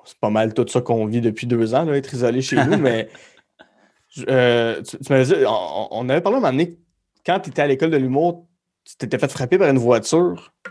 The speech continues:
Speaker 1: puis t'étais un peu isolé, mais j'aimerais ça qu'on parle de ça, parce que je trouvais que ça fitait
Speaker 2: Yes.
Speaker 1: avec le film.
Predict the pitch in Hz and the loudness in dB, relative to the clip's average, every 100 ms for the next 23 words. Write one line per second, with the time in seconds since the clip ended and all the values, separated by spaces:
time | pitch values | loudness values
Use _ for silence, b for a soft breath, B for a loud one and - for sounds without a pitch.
0 | - - _ _ _ _ - - 135 151 | -20 -20 _ _ _ _ -14 -4 -2 0
1 | 160 135 220 214 156 165 202 151 147 143 | 0 0 -2 0 0 0 0 0 0 0
2 | 262 - 156 - 180 180 156 - - 208 | -2 -2 -2 0 0 2 0 -2 -2 -2
3 | 156 139 135 156 202 156 127 95 123 196 | -2 -4 -4 0 0 0 -2 -2 0 2
4 | 180 170 139 131 180 190 151 | 2 2 0 2 0 0 -4